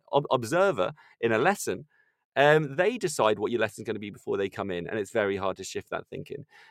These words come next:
Khalil says, "I remember when I found out that Ofsted don't have a marking policy or expectation,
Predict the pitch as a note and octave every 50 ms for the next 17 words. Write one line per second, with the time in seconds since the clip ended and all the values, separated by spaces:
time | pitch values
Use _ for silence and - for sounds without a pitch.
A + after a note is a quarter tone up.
0 | _ - - D3+ F3 G#3+ A#3 A3 F3 - E3 C3+ A#2+ C#3 C3+ C3 C3 C#3 D#3 E3
1 | E3 D3 C#3 C#3+ C#3 C3+ C3+ - D3+ C#3+ C#3+ C#3 C#3 C#3 C3+ G#2+ A2 - - B2+
2 | - - - A2+ G#2+ - - C3 C#3+ D3 G2 B2 C3 C3 B2 B2 A#2+ B2 C3 C#3+
3 | E3+ F3+ - - C3+ A#2+ - A#2 G#2+ G#2+ - - G#2+ G#2 G#2 - - - - -
4 | - - G2+ G2 F#2+ - - D#2+ -